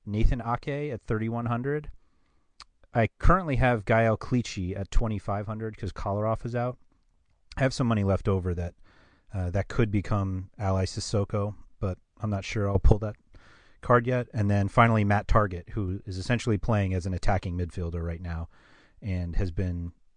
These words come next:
has fit in perfectly for, uh, Southampton. He's got twenty-one and fourteen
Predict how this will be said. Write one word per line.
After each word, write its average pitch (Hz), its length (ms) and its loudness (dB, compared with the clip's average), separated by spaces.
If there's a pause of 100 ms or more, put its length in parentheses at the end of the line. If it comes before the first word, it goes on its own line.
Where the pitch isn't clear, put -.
(100)
has 107 140 -2
fit 104 160 0
in 92 120 -2
perfectly 101 460 2
for, - 180 -6 (340)
uh, 92 220 -6
Southampton. 90 720 -4 (560)
He's 92 180 -8
got 95 280 0 (500)
twenty-one 107 480 6
and 92 100 -2
fourteen 95 580 2